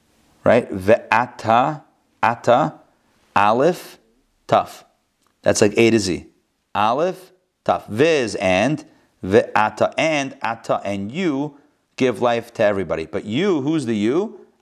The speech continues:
Aleph through taf. The letters are what give life to creation. Letters are the articulations of speech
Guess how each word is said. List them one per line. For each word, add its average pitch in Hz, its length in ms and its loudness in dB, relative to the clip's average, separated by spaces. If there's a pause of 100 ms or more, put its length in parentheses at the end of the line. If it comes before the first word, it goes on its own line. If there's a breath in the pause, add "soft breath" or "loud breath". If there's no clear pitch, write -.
(100)
Aleph 170 540 -4 (360)
through 131 180 -4
taf. 98 380 -4 (240)
The 113 120 -2
letters 151 840 -4 (880)
are 117 120 2
what 117 220 -4
give 139 280 -2
life 120 500 -4 (460)
to 117 280 0
creation. 90 680 -6 (920 soft breath)
Letters 156 800 -4 (1700)
are 131 140 6
the 131 140 2
articulations 147 800 2
of 117 100 0
speech - 640 -2